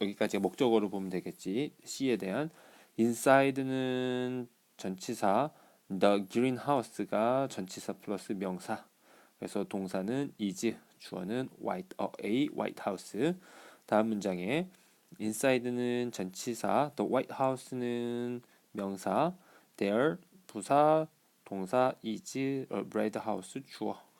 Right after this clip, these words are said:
또 inside the red house는 꾸며줄 거고, 어,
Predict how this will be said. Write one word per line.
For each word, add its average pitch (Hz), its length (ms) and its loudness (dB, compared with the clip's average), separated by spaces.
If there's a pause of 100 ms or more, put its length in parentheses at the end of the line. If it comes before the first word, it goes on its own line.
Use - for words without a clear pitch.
또 98 100 -6
inside 92 580 -4
the 98 120 -2
red 95 280 -2
house는 95 360 -8
꾸며줄 117 420 -4
거고, 160 560 0 (500)
어, 95 220 -2